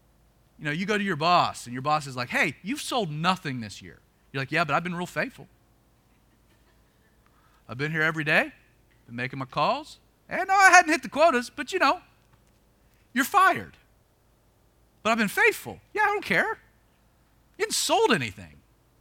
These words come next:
You hadn't justified being here." Results driven versus being faithful. Like, God, heaven, evaluates totally different.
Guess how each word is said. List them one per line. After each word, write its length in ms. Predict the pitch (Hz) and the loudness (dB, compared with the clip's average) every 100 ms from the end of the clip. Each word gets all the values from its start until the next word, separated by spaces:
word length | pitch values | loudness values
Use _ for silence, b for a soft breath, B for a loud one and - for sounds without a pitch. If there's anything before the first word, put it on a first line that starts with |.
| _ _ - | _ _ -4
You 60 | |
hadn't 160 | 311 185 | 0 2
justified 600 | 220 262 285 247 269 262 | 2 2 0 0 2 2
being 340 | 233 349 320 | 0 0 0
here." 180 | 196 117 - _ _ _ _ _ _ _ - | -4 -6 -10 _ _ _ _ _ _ _ -2
Results 560 | 240 175 240 294 262 - | 0 6 8 8 4 -6
driven 580 | 175 196 147 127 139 143 _ _ _ _ _ | 0 0 0 -6 -8 -14 _ _ _ _ _
versus 240 | 170 190 175 | -10 -8 -6
being 260 | 143 165 | -4 -4
faithful. 500 | 131 - 277 - - 65 | -6 -6 -6 -6 -16 -14
Like, 240 | 160 - | -14 -14
God, 440 | - 233 302 196 151 | -6 0 2 2 2
heaven, 480 | 269 285 175 107 101 | 2 2 2 -10 -10
evaluates 600 | 147 214 269 208 156 - | -2 0 0 -2 -4 -4
totally 260 | 240 247 196 | -4 -2 -2
different. 380 | 226 - 104 | -2 -4 -10